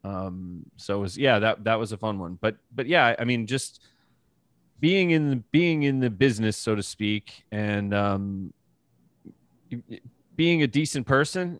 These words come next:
and, and being friendly to people, um, you, you find that you do make lasting friendships, and you know people who know people. And sometimes it's just as easy as making a quick call or a text or something and saying, "Hey, I know you know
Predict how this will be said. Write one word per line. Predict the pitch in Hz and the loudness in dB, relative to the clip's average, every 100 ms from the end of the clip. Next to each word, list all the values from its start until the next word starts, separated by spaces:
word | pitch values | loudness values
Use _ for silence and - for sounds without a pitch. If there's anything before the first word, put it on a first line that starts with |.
| - | -6
and, | 110 110 107 - | -2 -2 -2 -4
and | 107 107 | -6 -6
being | 95 117 113 | -4 -4 -4
friendly | 101 110 120 120 | -4 -4 -2 -4
to | |
people, | 113 123 117 131 127 127 110 | -4 -6 -2 0 0 0 -2
um, | 101 101 98 98 98 92 | -2 -2 -2 -6 -8 -10
you, | 101 101 | -12 -8
you | 107 | -8
find | 107 117 110 110 | -2 2 2 2
that | 107 | -4
you | 107 | -6
do | 95 113 123 | -2 0 0
make | 107 104 101 | 0 0 2
lasting | 98 95 - 98 | 0 0 -6 -12
friendships, | - 110 110 113 101 - - | -6 -6 -4 -4 -4 -8 -14
and | 98 98 | -10 -8
you | 98 | -6
know | 98 107 110 | -2 0 0
people | - 104 104 98 | -4 -6 -6 -4
who | 104 101 98 95 - _ _ _ | -4 -2 -2 -4 -8 _ _ _
know | 143 165 | 2 2
people. | 165 104 - 90 82 90 _ | 2 -4 -4 -6 -6 -10 _
And | 101 104 101 101 98 _ _ _ _ _ _ _ _ | -6 -4 -4 -8 -12 _ _ _ _ _ _ _ _
sometimes | - 110 113 123 113 107 | -8 -6 -2 -2 0 -4
it's | 101 - | -8 -6
just | 113 - | -6 -4
as | 110 95 | -8 -8
easy | - 113 104 117 | -6 -4 -2 -2
as | 98 | -2
making | 107 107 110 98 | -4 -6 -6 -10
a | |
quick | - 113 107 | -6 -6 -6
call | - 110 113 107 104 101 | -2 2 4 4 4 2
or | 95 92 | -2 -4
a | |
text | - 113 107 - - | -6 -4 -4 -4 -12
or | 95 | -12
something | - 117 107 98 98 101 | -4 -4 -4 -8 -6 -8
and | 95 | -8
saying, | 107 104 | -8 -6
"Hey, | 120 147 135 107 | -4 0 0 0
I | 90 120 | -2 -4
know | 131 | -4
you | 135 123 | -2 -4
know | 113 110 110 104 101 | 0 0 2 0 -4